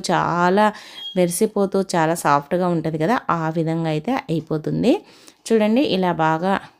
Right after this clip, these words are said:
ఉడకనిచ్చిన తర్వాత ఇంకా స్టవ్ అయితే ఆఫ్ చేసుకోవాల్సి ఉంటుంది. ఇప్పుడు స్టవ్ ఆఫ్ చేసుకొని ఇదైతే చల్లారనివ్వాలి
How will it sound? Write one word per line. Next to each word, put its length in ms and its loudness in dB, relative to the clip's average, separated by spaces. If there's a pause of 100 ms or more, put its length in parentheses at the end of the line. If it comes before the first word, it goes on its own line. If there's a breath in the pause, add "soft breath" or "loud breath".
(120 loud breath)
ఉడకనిచ్చిన 580 -2
తర్వాత 320 -4 (200)
ఇంకా 240 -4
స్టవ్ 320 -2
అయితే 160 -4 (140)
ఆఫ్ 180 -6
చేసుకోవాల్సి 540 -6
ఉంటుంది. 400 -2 (560 loud breath)
ఇప్పుడు 300 0
స్టవ్ 280 2
ఆఫ్ 160 -2
చేసుకొని 400 -2 (200)
ఇదైతే 540 2 (100)
చల్లారనివ్వాలి 800 -2